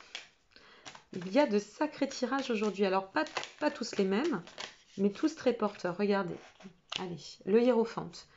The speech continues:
Le, le hiérophante, il vous dit quoi ? Il vous dit, là,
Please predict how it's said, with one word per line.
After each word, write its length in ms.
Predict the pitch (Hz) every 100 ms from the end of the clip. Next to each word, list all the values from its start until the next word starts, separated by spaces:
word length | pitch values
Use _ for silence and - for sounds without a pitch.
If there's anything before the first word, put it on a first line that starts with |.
| - - - -
Le, 320 | 233 247 202
le 140 | 208
hiérophante, 560 | 254 262 254 - 190 -
il 80 | 233
vous 120 | 233
dit 180 | 202 202
quoi ? 180 | - - - - - -
Il 140 | 220 214
vous 100 | 240
dit, 440 | 202 262 294 339 -
là, 320 | 220 254 285